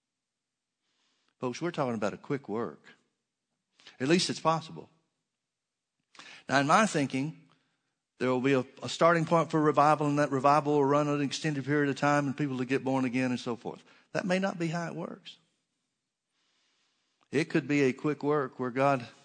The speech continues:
has a flash revival that goes worldwide, and in a matter of a week, we're out of here.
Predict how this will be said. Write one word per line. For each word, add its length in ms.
has 200
a 40
flash 440
revival 440
that 120
goes 220
worldwide, 640
and 100
in 40
a 60
matter 280
of 120
a 40
week, 240
we're 140
out 180
of 80
here. 200